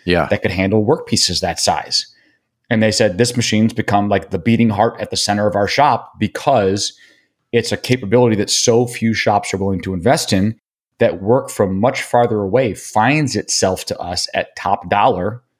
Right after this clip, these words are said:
Speaker 2: because we have the capability."
Speaker 1: Mm-hmm.
Speaker 2: Now, there's a big benefit and risk to having a more exotic machine.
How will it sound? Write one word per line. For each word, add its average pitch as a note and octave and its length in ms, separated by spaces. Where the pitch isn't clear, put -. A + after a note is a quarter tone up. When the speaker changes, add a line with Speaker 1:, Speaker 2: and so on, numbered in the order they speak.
Speaker 2:
because - 260
we G2 80
have E2 160
the - 80
capability." A2+ 580
Speaker 1:
Mm-hmm. D#2+ 220
Speaker 2:
Now, F2+ 240
there's A2 200
a G2 60
big G#2+ 600
benefit A#2 540
and G2+ 320
risk C#3 460
to G2+ 440
having G#2+ 340
a G#2 60
more G2+ 240
exotic F#2+ 460
machine. F2 520